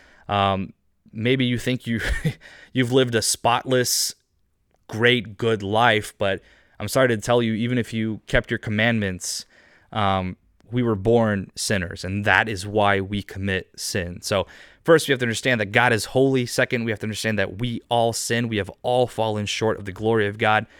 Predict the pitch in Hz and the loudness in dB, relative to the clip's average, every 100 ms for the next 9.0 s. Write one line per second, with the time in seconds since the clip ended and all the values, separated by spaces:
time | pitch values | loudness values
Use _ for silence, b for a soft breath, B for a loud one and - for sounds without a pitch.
0 | B B B B - 143 - 127 120 110 | B B B B -6 -6 -2 0 0 2
1 | - 180 160 139 139 127 113 131 127 120 | 4 6 6 4 2 0 2 2 2 2
2 | 117 117 117 127 123 - 135 - 120 110 | -2 0 2 4 4 4 4 4 -2 -2
3 | 98 104 104 107 110 107 110 104 - 117 | -4 -2 0 0 -2 -4 -4 -4 -2 -2
4 | 98 92 117 120 131 127 - 123 120 120 | -2 -4 2 4 4 2 -2 -2 0 -2
5 | 104 - 101 107 120 104 - - - b | -4 -12 -8 0 0 0 -4 -8 -12 b
6 | b - 113 113 113 127 139 - 147 160 | b -2 -2 0 2 4 4 2 2 4
7 | 147 123 123 b b b - 101 113 107 | 4 0 -4 b b b -10 -4 -2 -2
8 | 113 127 - 113 104 131 107 - - | 2 2 2 0 2 2 2 -2 -8